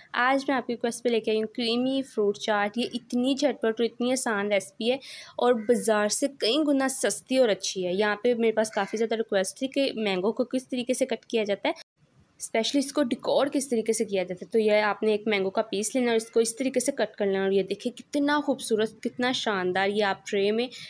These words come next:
आप सर्व भी कर सकते हैं, इसको इस तरीके से कट भी कर सकते हैं। अच्छा, यहाँ पे मैंने जो, उम, फ्रूट लिए थे वो मैं आपको बता देती हूँ। बनाना जो थे मेरे पास, अ, दो अदद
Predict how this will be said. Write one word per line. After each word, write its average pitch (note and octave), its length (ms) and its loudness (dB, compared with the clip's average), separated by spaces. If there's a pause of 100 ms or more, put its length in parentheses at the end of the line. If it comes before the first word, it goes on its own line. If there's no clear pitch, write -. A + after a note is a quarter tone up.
(180)
आप F#3+ 220 0
सर्व A3 280 2
भी A#3+ 320 -4
कर B3+ 180 0
सकते B3 280 -4
हैं, A#3+ 60 2
इसको A#3+ 220 0
इस C4 160 -2
तरीके G#3+ 200 -2
से B3+ 100 -2
कट A#3+ 240 -6
भी G#3 60 -6
कर A3+ 120 0
सकते G3+ 280 -6
हैं। - 60 -6
अच्छा, B3+ 220 -2
यहाँ A#3+ 240 0
पे C#4 120 2
मैंने C4+ 200 2
जो, C4+ 140 2
उम, G#3 760 -4
फ्रूट A#3+ 460 0
लिए B3+ 160 2
थे B3 100 0
वो G#3+ 140 4
मैं G#3 140 0
आपको F#3+ 240 -2
बता F3+ 300 0
देती F#3 220 -6
हूँ। F#4 100 0 (420)
बनाना G#3 380 2
जो C#4 120 0
थे C#4+ 180 2
मेरे A#3+ 220 0
पास, G#3 240 -2 (140)
अ, F#3 560 2
दो F#3+ 180 4
अदद B3+ 180 2